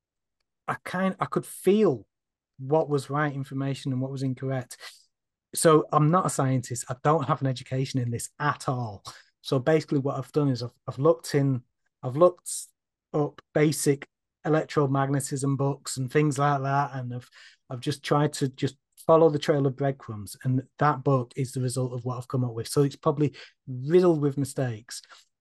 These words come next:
but it's my best attempt with the information that I've got. And I think basically what's happened is I've received this information while I've been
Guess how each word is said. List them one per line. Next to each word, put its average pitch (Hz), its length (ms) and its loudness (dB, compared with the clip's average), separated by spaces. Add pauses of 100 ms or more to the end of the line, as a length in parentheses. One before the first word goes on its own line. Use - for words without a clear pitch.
(120)
but 131 100 2
it's 139 220 -2
my 143 640 4 (400)
best 143 240 -2
attempt 127 560 -4 (280)
with 131 480 0 (520)
the 135 100 2
information 131 520 -2
that 123 100 -2
I've 127 140 -12
got. 120 240 -6
And 131 100 0
I 127 40 0 (220)
think 185 240 2 (140)
basically 165 320 4
what's 135 200 -6
happened 143 420 -4
is 113 180 -8 (1000)
I've 143 200 0
received 185 340 4
this 170 140 -2
information 147 680 0 (120)
while 139 480 -2 (800)
I've 147 260 0 (460)
been 139 380 2